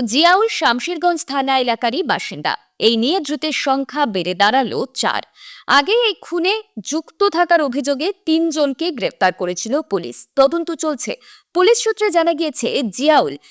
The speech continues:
শামশেরগঞ্জের শুলিতলা এলাকার বাসিন্দা। ঘটনার পর থেকেই এলাকা ছেড়ে পালিয়ে গিয়েছিল।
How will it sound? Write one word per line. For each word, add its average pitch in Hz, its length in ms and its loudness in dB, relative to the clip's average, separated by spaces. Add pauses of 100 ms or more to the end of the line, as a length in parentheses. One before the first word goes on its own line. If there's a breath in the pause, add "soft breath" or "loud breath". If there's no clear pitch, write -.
(120)
শামশেরগঞ্জের 403 840 0
শুলিতলা 320 720 -2
এলাকার 269 380 -2
বাসিন্দা। 156 500 -6 (180)
ঘটনার 240 380 0
পর 262 200 0
থেকেই 403 400 -2
এলাকা 339 280 0
ছেড়ে 302 380 -4
পালিয়ে 170 340 -2
গিয়েছিল। - 460 -8